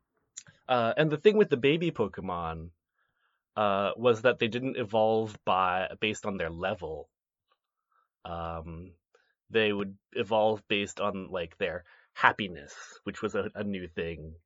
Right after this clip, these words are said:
that was in the game too, is when you have a Pokemon in your party and when it wins or if you, like, you know, walk around with it a lot, it becomes happier. And when it becomes happy enough,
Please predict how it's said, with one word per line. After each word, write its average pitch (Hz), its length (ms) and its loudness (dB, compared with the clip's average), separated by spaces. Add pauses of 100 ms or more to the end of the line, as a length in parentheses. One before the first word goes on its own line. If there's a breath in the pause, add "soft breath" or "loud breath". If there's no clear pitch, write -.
that 80 280 -2 (420)
was 101 120 -6
in 95 100 -6
the 90 80 -10
game 82 300 -10
too, 85 420 -4 (420 loud breath)
is 87 340 -6
when 101 160 0
you 95 240 -6
have 117 240 2
a 107 60 -4
Pokemon 104 400 0
in 104 80 -4
your 107 120 -2
party 95 480 -4
and 87 100 -10
when 95 100 -6
it 87 100 -6
wins 92 560 -8
or 82 300 -8
if - 180 -16
you, 90 220 -12
like, 82 280 -6 (680 soft breath)
you 95 120 -10
know, 78 440 -10
walk 101 240 -2
around 92 320 -4
with 92 140 -8
it 85 80 -10
a 87 80 -10
lot, 85 260 -10
it 87 60 -16
becomes 90 300 -12
happier. 80 640 -10 (640 soft breath)
And 90 400 -6 (120)
when 101 120 -6
it 87 80 -8
becomes 101 280 -8
happy 101 340 -2
enough, 95 580 -4